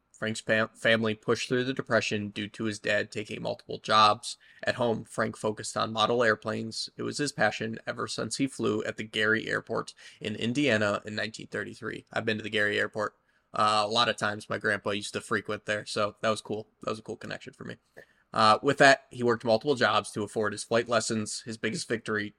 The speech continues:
dancing with Susan Bugby at his senior year dance. He was determined and entered West Point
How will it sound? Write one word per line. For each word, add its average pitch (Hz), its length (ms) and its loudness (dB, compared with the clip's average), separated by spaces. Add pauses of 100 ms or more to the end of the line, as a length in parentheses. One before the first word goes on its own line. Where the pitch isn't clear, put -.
dancing 117 400 -4
with 120 100 -6
Susan 127 460 -2 (240)
Bugby 104 560 -2
at 110 140 -2
his 107 120 -2
senior 107 360 -6
year 95 320 -8
dance. - 420 -6 (540)
He - 80 -2
was 110 140 0
determined 113 600 0
and 107 140 -4
entered 107 300 -2
West 107 260 0
Point 107 240 -2